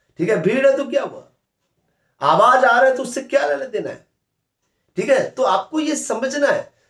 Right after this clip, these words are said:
शोर किसके लिए है? मौखिक संप्रेषण का बाधक तत्व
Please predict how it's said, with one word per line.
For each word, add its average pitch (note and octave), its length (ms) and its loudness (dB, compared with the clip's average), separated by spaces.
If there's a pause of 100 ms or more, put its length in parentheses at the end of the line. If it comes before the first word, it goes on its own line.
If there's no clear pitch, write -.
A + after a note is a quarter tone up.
(120)
शोर D4 480 0 (1500)
किसके B3+ 280 -4
लिए C4+ 220 -2
है? A#3+ 280 -2 (840)
मौखिक F#3+ 400 -2
संप्रेषण A3 600 -6
का - 140 -6
बाधक B2+ 480 -6
तत्व - 340 -18